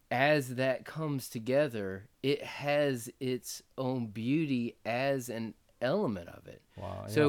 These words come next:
Speaker 1: whether that's a song, so
Speaker 2: Mm-hmm.
Speaker 1: as a songwriter is putting together these notes, these chords, these words, these ideas and phrases, it all comes together into a song, which is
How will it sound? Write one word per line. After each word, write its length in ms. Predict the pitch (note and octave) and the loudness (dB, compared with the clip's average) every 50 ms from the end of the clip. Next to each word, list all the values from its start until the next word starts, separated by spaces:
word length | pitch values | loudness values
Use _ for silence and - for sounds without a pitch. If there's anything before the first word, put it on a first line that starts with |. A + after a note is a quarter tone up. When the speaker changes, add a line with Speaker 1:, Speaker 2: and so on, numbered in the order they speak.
| C3 | 6
Speaker 1:
whether 320 | B2+ C3 C#3 C#3+ D3 D3 C3+ | 6 6 6 6 6 4 4
that's 260 | C3 C3 B2 - - | 4 2 2 0 -4
a 80 | A2+ | -8
song, 600 | - - - - C3 B2 A#2+ B2+ C#3 D#3+ F3+ F#3+ - - - - A#2 | -6 -6 -6 -4 -2 0 0 0 0 -2 -2 -4 -8 -10 -8 -4 -2
so 120 | A#2 C3 B2 | 2 4 4
Speaker 2:
Mm-hmm. 80 | A#2+ | 4
Speaker 1:
as 120 | A#2 A2 A#2 | 4 2 0
a 40 | A2+ | -4
songwriter 840 | - - C3+ B2+ C3+ C#3+ C#3 C3+ C3+ C3+ C3 B2+ A#2+ B2 A#2+ A#2 - _ - - _ _ _ - | -4 -2 0 0 2 2 2 2 4 4 4 4 2 0 -2 -2 -4 _ -20 -20 _ _ _ -4
is 160 | C3 A2+ - | -4 -4 -4
putting 420 | - - - D3 C3+ - C#3+ C3 | -6 -8 -4 -4 -4 -2 -4 -6
together 540 | A2 B2+ A#2 A2+ A#2 A#2+ A#2+ A#2 A#2+ A#2 A#2 | -4 -4 -4 0 0 0 2 2 0 -2 -2
these 480 | G#2 G2 A2+ A2 G#2+ G#2 G#2 G2 - - - - - - _ _ _ - | -4 -4 -4 -2 -2 -2 -2 -4 -6 -10 -14 -18 -20 -20 _ _ _ -8
notes, 600 | C3 B2 B2+ C3+ C#3 C#3+ D3 D3 A#2+ - - - | -6 -2 0 2 4 4 4 2 0 -4 -8 -8
these 240 | - A#2+ A2 G#2 - | -6 -4 -4 -6 -6
chords, 680 | - - - - D#3+ C#3+ C#3 C#3 C3+ C3 A#2+ A2+ G#2+ | -8 -12 -8 -4 -2 0 2 2 2 0 -2 -4 -6
these 240 | G#2+ G#2+ G#2 G2+ G#2+ | -8 -6 -6 -8 -8
words, 600 | A2+ B2 C#3 D3+ D3 C#3 C#3 C3+ C3 B2+ A#2 G#2+ | -8 -4 -2 0 0 2 2 2 2 0 -2 -4
these 200 | G#2+ G#2+ F#2+ G2+ | -6 -6 -6 -4
ideas 600 | G#2 G2 G2 G2 G#2+ C#3 C#3+ C#3 C#3 C3+ B2+ G#2+ | -4 -4 -4 -4 -2 -2 0 0 2 0 0 -2
and 140 | G#2+ G2 F#2 | -4 -10 -10
phrases, 560 | _ - D#3 D3 D3 C#3+ C3 C3 C#3 C3 B2 - - - - - - _ _ | _ -4 -2 0 0 0 0 -2 -4 -6 -6 -8 -18 -20 -20 -20 -20 _ _
it 140 | - C3+ B2+ | 0 2 4
all 180 | C3 C3+ C#3+ C3+ | 4 4 4 2
comes 300 | - - C#3 C3+ B2 A#2 | 0 -2 -2 -2 -2 -4
together 480 | B2+ A#2 B2 C3+ C#3 C3+ B2+ A#2+ A#2+ - - - - | -6 -4 -2 0 0 2 0 -2 -4 -6 -12 -10 -4
into 480 | C#3+ C3+ C#3 C#3 B2 - - C#3+ B2+ A#2 | -2 0 0 -2 -2 -4 -2 -2 0 0
a 80 | G#2+ | -2
song, 600 | - - - D#3+ D3+ D#3 D3+ C3+ B2+ B2 A2+ A2+ | -4 -6 -4 0 2 4 4 4 2 0 -2 -4
which 280 | A2+ A2+ A2 - - - - | -6 -6 -6 -8 -10 -10 -4
is 300 | C#3 C3 C3+ B2+ A2 - | -2 -2 -2 -2 -4 -6